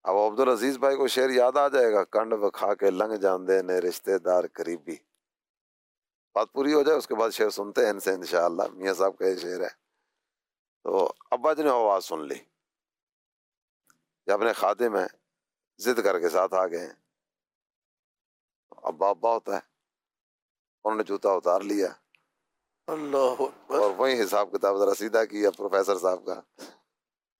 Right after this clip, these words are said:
Speaker 1: تو مال آتا ہے، دولت آتی ہے، تو بعض اوقات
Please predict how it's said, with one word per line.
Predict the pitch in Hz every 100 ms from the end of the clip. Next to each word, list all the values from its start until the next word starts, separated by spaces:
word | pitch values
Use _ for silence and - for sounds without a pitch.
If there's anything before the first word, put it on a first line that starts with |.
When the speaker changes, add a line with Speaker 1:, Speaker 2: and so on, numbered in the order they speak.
| _ _ _ _ - - _ _
Speaker 1:
تو | - 92 - - _ _ _ _ _
مال | 90 95 98 107 135 143
آتا | 135 - 131 135
ہے، | 131 - _ _ _ _ -
دولت | 101 123 131
آتی | 120 117 127 120 120
ہے، | 113 - _ -
تو | 87
بعض | 101 139
اوقات | 139 - 107